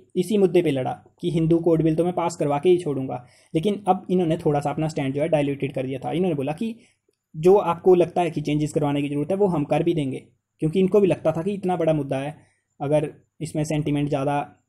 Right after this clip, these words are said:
हावी हो गए लोगों के ऊपर और मैं हार गया तो वो गलत हो जाएगा। तो इन्होंने भी थोड़ा डाइल्यूट कर दिया कि ठीक है, सबकी पार्टिसिपेशन इंश्योर की जाएगी, अगर आपको लगता है कि कोई इशू है बिल के अंदर तो उनको रिजॉल्व किया जाएगा। और नेहरू जी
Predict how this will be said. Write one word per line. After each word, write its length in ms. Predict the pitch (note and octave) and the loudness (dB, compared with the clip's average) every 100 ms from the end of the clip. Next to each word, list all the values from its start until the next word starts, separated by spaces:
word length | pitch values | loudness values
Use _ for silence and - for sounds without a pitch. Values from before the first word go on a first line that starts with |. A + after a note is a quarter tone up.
| _ | _
हावी 320 | - D3 D#3+ | -6 -2 4
हो 100 | F3 | 4
गए 120 | C#3 C3 | 2 -2
लोगों 260 | C3+ C#3 | -4 -4
के 100 | C3 | -6
ऊपर 240 | C3 D3 D3 | -6 -6 -6
और 420 | - C#3+ C#3+ C#3 | -6 -4 -4 -4
मैं 180 | C#3+ D3+ | -4 -4
हार 220 | C#3 C#3 | -4 -4
गया 120 | D3+ | -4
तो 120 | D3+ | -2
वो 240 | D3 D3 D3+ | -2 -2 -4
गलत 300 | D3+ D3 D3 | -4 -4 -2
हो 80 | |
जाएगा। 260 | C#3 C3+ C#3 | -6 -8 -8
तो 140 | D#3 | -4
इन्होंने 220 | E3 F3+ F3 | 0 0 -2
भी 60 | |
थोड़ा 220 | D#3+ D3 | -2 -2
डाइल्यूट 340 | C#3 C3+ C#3 C3+ | -2 -2 -2 -4
कर 160 | D#3+ | -8
दिया 160 | C#3 D3 | -8 -8
कि 220 | D#3+ F#3+ - _ _ _ _ | -8 -12 -14 _ _ _ _
ठीक 160 | F#3+ G3 | -2 0
है, 260 | F#3+ F#3 _ _ | 0 -2 _ _
सबकी 220 | F#3+ - | -4 0
पार्टिसिपेशन 580 | E3 C#3+ D3+ - C#3+ D3+ | 0 0 -2 -4 -4 -2
इंश्योर 320 | C#3+ C3+ D3+ | -2 -2 -2
की 120 | C3+ | -2
जाएगी, 300 | C#3 C3+ D#3 | -4 -2 0
अगर 140 | E3+ D#3 | 2 2
आपको 200 | D3 D#3 | 0 -2
लगता 260 | C#3 - | -4 -4
है 60 | E3+ | -6
कि 100 | D#3 | -4
कोई 220 | C#3 C3+ | -4 -4
इशू 200 | C3+ E3+ | -2 -2
है 80 | F3 | -2
बिल 160 | C#3+ C3 | -4 -6
के 80 | C3 | -6
अंदर 180 | B2+ | -6
तो 180 | E3+ - | -8 -6
उनको 400 | D3+ D3 F#3 A3+ - | -6 0 -2 -2 -6
रिजॉल्व 320 | D3 D3 C#3+ | 0 2 0
किया 180 | D3 C3+ | -2 -4
जाएगा। 480 | C3 C3 B2 - _ | -4 -6 -10 -12 _
और 80 | D3 | -2
नेहरू 320 | D#3 D#3 D3+ | 0 0 0
जी 220 | D3+ F#3+ | -2 -6